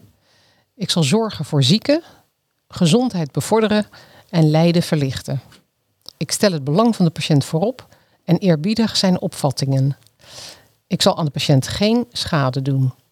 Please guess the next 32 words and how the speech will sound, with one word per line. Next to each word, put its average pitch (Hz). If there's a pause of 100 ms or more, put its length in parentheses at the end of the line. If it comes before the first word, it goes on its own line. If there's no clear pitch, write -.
(640)
Ik -
luister 185 (200)
en 160
zal 160
hem 156
goed -
inlichten. 139 (840)
Ik -
zal 160
geheim 175
houden 220
wat 196
mij 175
is 175
toevertrouwd. 135 (880)
Ik -
zal 165
de 147
geneeskundige 165
kennis 165
van 151
mijzelf 160
en 165
anderen 190
bevorderen. 135 (1120)
Ik 175
erken 220
de 185
grenzen 196
van 185
mijn 180
mogelijkheden. 139